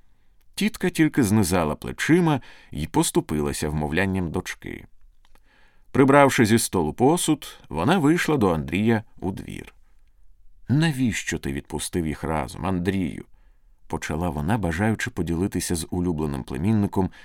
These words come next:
своїми побоюваннями. Мати не настільки була сліпа, щоб не побачити, що відбувається в серці дочки,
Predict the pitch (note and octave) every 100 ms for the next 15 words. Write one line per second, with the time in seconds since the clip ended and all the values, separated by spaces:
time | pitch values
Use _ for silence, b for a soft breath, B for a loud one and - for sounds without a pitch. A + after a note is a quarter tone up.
0 | B - F#2 E2+ F2 F#2 - F2+ D#2 B1
1 | A1 G#1 A1 G1+ - _ b b b b
2 | b G2 B2 B2 B2+ A2+ G#2+ B2 B2+ -
3 | - A#2+ F2 D#2 F2 F#2 - D#2 - G#2+
4 | G2+ B B - - G#2 G2+ - E2 G2
5 | G#2+ G2 G2+ - - E3+ D3+ F#2+ F2 F2
6 | F2 D#2+ D2+ - D2+ D2+ - C#2+ C2+ -
7 | - A#1+ G1+